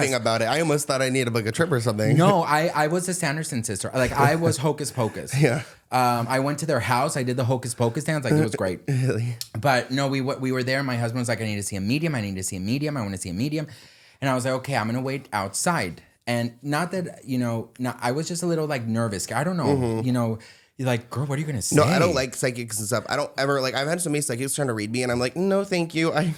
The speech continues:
Speaker 1: don't
Speaker 2: It's
Speaker 1: actually wanna know what's in the
Speaker 2: scary.
Speaker 1: future." Yeah.
Speaker 2: It's so scary. Like, "Girl, don't go out today." I'm like, "Bitch, I'm already out."
Speaker 1: Yeah.
Speaker 2: You know?
Speaker 1: Did you see that Real Housewife that, like, recently, like, her divorce and there was,
Speaker 2: Kyle
Speaker 1: like, that,
Speaker 2: Richards,
Speaker 1: yeah, and
Speaker 2: yeah.
Speaker 1: the, the psychic in episode one was like, "You're gonna divorce when the kids
Speaker 2: He
Speaker 1: grow
Speaker 2: will never
Speaker 1: up."
Speaker 2: fulfill you emotionally.
Speaker 1: Uh,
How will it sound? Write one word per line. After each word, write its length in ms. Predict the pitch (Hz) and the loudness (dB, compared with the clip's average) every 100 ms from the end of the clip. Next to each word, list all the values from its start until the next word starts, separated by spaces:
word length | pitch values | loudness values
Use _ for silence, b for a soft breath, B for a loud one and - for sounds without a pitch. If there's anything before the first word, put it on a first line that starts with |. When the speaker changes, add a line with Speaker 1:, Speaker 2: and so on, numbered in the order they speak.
| - | 2
Speaker 1:
don't 140 | 170 | 2
Speaker 2:
It's 100 | 170 | 4
Speaker 1:
actually 260 | 151 151 156 | 2 4 4
wanna 180 | - 139 | 6 6
know 80 | 127 | 6
what's 140 | 220 | 6
in 60 | - | 4
the 60 | |
Speaker 2:
scary. 120 | 120 120 | 4 2
Speaker 1:
future." 240 | 104 120 | 2 0
Yeah. 440 | 113 117 117 120 147 | 0 2 2 0 0
Speaker 2:
It's 140 | 170 | 0
so 80 | 202 | 0
scary. 180 | 214 196 | 0 0
Like, 420 | 185 180 170 - | 0 0 -2 -4
"Girl, 220 | 143 180 | 2 2
don't 220 | 165 165 | 2 0
go 100 | 180 | 2
out 220 | 165 160 160 | 4 2 0
today." 120 | 151 | -4
I'm 120 | 143 | -2
like, 160 | 139 151 | -2 -2
"Bitch, 160 | 233 | 0
I'm 120 | 220 | 2
already 400 | 202 220 254 226 | 2 4 2 2
out." 320 | 147 127 110 - B _ | 2 2 2 -2 B _
Speaker 1:
Yeah. 180 | 139 135 | 4 6
Speaker 2:
You 40 | 139 | 6
know? 240 | 147 196 - B | 4 2 -2 B
Speaker 1:
Did 100 | - | 0
you 80 | 151 | 0
see 120 | 160 | 2
that 180 | 151 131 | 2 2
Real 120 | 131 | 2
Housewife 460 | 123 113 131 127 123 | 2 0 2 0 2
that, 80 | |
like, 180 | 117 107 | -2 -2
recently, 460 | 113 110 123 113 110 | -2 -2 -2 -2 0
like, 160 | 107 | 0
her 100 | 117 | 0
divorce 440 | 107 98 104 107 - | -2 0 0 0 0
and 100 | 107 | 0
there 60 | |
was, 60 | 101 | 4
Speaker 2:
Kyle 140 | 147 143 | 4 4
Speaker 1:
like, 20 | |
that, 80 | 113 | 2
Speaker 2:
Richards, 380 | 131 165 160 151 | 2 0 2 2
Speaker 1:
yeah, 160 | 139 | 4
and 80 | 135 | 2
Speaker 2:
yeah. 360 | 135 143 127 131 | 4 4 2 0
Speaker 1:
the, 60 | 139 | 0
the 80 | 135 | 0
psychic 400 | 135 123 139 131 | 0 -2 -2 0
in 80 | |
episode 260 | 127 120 135 | 0 0 0
one 220 | 127 120 | 2 2
was 120 | 127 | 2
like, 220 | 123 120 110 | 0 -2 0
"You're 180 | 131 135 | 2 2
gonna 180 | 135 | 0
divorce 480 | 127 113 127 127 127 | -2 -2 0 0 0
when 80 | 127 | -2
the 60 | 127 | -2
kids 180 | 135 131 | 0 2
Speaker 2:
He 80 | |
Speaker 1:
grow 200 | 143 139 | 4 4
Speaker 2:
will 40 | 131 | 6
never 220 | 131 131 | 4 4
Speaker 1:
up." 160 | 127 127 | 4 2
Speaker 2:
fulfill 360 | 135 139 127 | 0 0 0
you 220 | 127 131 | 2 -2
emotionally. 920 | 139 131 120 113 113 120 101 101 92 90 | -2 -2 0 0 0 -2 -2 -2 -2 0
Speaker 1:
Uh, 340 | 135 160 160 | 0 0 0